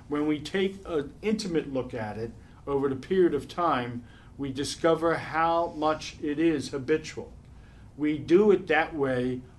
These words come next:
only because we learn to do it that way. And doing it that way, whatever form it takes, often has this, this sim-,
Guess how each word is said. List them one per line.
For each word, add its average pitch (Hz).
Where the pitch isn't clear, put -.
only 180
because 139
we 139
learn 147
to 127
do 120
it 107
that 104
way. 95
And 151
doing 214
it 165
that 180
way, 151
whatever 147
form 180
it 139
takes, -
often 196
has 160
this, -
this 135
sim-, -